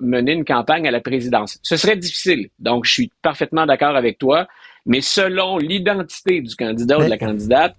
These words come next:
Speaker 1: moi, je pense que c'est jouable. Mais écoute, on, on joue le, le, le sablier a presque fini de, de, de se vider au moment où
Speaker 2: Mais,
Speaker 1: on se parle.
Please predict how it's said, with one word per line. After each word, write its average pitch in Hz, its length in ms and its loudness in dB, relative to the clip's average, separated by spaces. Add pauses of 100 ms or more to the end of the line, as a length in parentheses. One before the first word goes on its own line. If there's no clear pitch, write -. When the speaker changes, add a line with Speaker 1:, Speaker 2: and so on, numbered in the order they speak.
(220)
Speaker 1:
moi, 185 100 0
je - 60 -6
pense 214 180 -2
que 185 80 2
c'est 165 200 2
jouable. 160 360 4
Mais 143 80 2
écoute, 208 300 0
on, 131 420 0
on 139 60 0
joue 175 280 -2
le, 156 600 2 (200)
le, 135 220 0
le 151 80 4
sablier 180 640 -2
a 165 40 0
presque 165 360 -2
fini 156 480 -4
de, 123 120 2
de, 120 220 4
de 123 220 0
se 120 160 -6
vider 127 360 4
au 123 100 4
moment 117 200 2
où 110 80 2
Speaker 2:
Mais, 104 120 0
Speaker 1:
on - 40 -6
se - 80 -6
parle. 113 140 -4